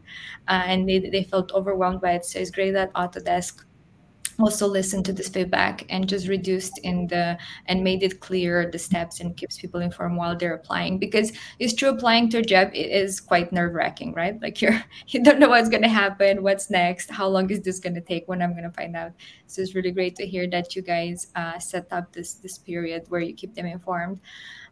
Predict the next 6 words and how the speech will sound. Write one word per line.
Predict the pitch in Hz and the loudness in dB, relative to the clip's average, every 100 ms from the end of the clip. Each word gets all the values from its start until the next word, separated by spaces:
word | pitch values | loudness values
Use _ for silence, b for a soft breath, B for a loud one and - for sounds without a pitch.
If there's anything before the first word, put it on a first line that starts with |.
| - | -2
Um, | 202 208 208 208 202 - - | 2 2 2 -2 -4 -8 -10
so | - 226 214 208 202 - - | -4 2 4 4 0 -2 -2
once | 226 262 302 | 2 2 2
we | 302 | 2
decide | 294 285 - 233 226 220 220 | 2 2 0 2 4 4 2
that, | 226 214 196 - - | 2 4 2 -2 -10